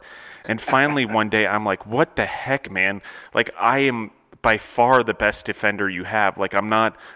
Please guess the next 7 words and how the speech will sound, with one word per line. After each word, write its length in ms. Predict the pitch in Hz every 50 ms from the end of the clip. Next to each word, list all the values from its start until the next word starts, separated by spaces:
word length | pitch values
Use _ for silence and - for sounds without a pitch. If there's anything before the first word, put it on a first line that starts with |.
| -
understanding 560 | - 113 113 110 104 - - 110 110 113 113 107
that 100 | 101 92
I'm 100 | 90 90
a 60 | 87
team 380 | - - - 120 117 117 117
player. 520 | - - - 101 98 101 101 104 107 104 - - - - - - - -
I, 180 | - 92 85